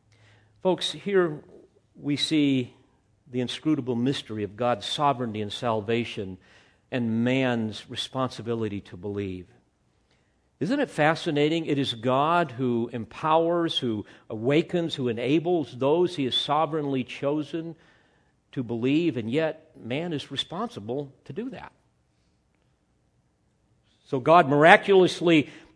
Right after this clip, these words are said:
transforms the human heart so that it will freely and voluntarily and joyfully choose that which before it would never choose, and that is to choose Christ.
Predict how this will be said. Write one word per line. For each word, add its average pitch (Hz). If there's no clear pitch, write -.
transforms 202
the 160
human 202
heart 175
so 208
that 180
it 190
will 180
freely 262
and 180
voluntarily 247
and 180
joyfully 180
choose 214
that 196
which 208
before 214
it 220
would 196
never 247
choose, 170
and 151
that 190
is 170
to 160
choose 135
Christ. -